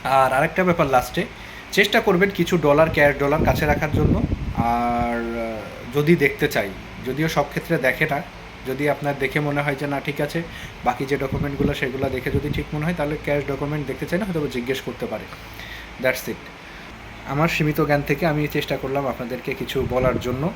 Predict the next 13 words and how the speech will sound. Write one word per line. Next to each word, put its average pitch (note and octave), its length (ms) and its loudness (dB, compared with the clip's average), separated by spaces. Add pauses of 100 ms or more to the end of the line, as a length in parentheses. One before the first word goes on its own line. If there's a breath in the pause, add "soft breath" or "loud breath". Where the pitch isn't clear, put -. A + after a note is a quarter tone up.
(120)
যদি C3+ 220 4
ভুল D3+ 200 2
ত্রুটি F3 400 6
হয়ে D#3+ 180 4
থাকে, E3 240 0
তাহলে C#3+ 200 -4
ক্ষমা C3 300 -2
করবেন। A2 240 -4 (1600)
তো C#3+ 80 4
আজকের E3+ 240 6
মতন F3+ 220 4
এই F3+ 80 6
পর্যন্তই। F3+ 520 4